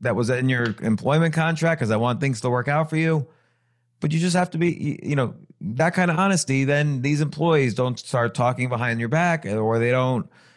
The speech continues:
you know, or maybe later on they're working for a boss and they can t-, another boss and they can, they convince that person to do business with you. You never know how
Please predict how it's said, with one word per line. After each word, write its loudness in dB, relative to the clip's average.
you 0
know, 2
or 2
maybe 0
later 2
on 4
they're 2
working 0
for -2
a 0
boss 2
and -2
they 0
can -4
t-, -4
another 0
boss 2
and -2
they -2
can, -10
they -4
convince -4
that 0
person -2
to -2
do 0
business 0
with 0
you. 2
You 0
never 2
know 0
how 0